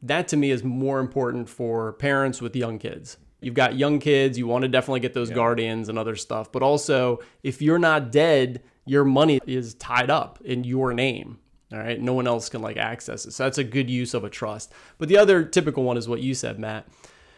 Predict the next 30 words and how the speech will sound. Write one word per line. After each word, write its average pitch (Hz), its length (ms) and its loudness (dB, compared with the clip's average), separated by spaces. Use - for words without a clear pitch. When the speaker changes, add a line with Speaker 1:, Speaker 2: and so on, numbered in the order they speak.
Speaker 1:
So 185 440 4
when 220 440 2
you 160 220 0
pass 160 420 0
away, 151 760 -2
you've 135 120 -12
got 151 260 0
your 175 120 2
will, 127 720 0
you've 135 200 -4
got 131 280 0
maybe 139 260 0
trusts, 123 580 -4
and 127 160 -2
then 127 120 -4
other 143 300 0
accounts 131 380 -4
have 120 240 -8
beneficiaries, 113 1120 -8
all 113 60 -8
right? 127 120 -8
So - 80 -6
there's 147 180 -2
lots 160 400 0
of 185 60 0
different 165 240 -2
ways 151 260 2
that 127 140 -2
money 135 260 0
flows 117 800 -2